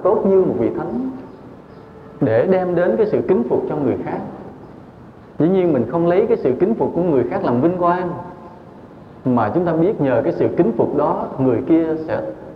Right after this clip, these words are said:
tăng trưởng được thiện pháp. Đó. Hiểu như vậy mình phải hết sức ráng tu hành để trở thành một vị thánh. Nên là sáu bảy chục người này sau này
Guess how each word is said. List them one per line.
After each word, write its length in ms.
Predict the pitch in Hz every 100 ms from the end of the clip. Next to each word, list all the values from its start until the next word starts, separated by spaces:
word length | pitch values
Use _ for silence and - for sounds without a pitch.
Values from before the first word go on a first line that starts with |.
| - -
tăng 260 | 180 175 165
trưởng 240 | 120 120 139
được 100 | -
thiện 260 | 131 107 - -
pháp. 180 | 160 196 - - - - - - - - -
Đó. 100 | - 147 156 - - - - - - - - - - -
Hiểu 200 | 120 113
như 120 | 180 131
vậy 160 | 104
mình 400 | 110 - 123 104 92
phải 80 | 113
hết 180 | 202
sức 260 | - 233 -
ráng 240 | 170 202 202
tu 140 | 139 131
hành 100 | - - - - - - - - - - -
để 160 | - 113 -
trở 160 | 110
thành 320 | - 110 98
một 60 | 98 104
vị 100 | 101 131
thánh. 140 | 147 208 - - - - - 151
Nên 80 | 139
là 200 | 110 101
sáu 220 | 185 214
bảy 120 | 175 -
chục 160 | 123
người 140 | 123 113
này 320 | 110 104 - - - -
sau 200 | 170 151
này 200 | 127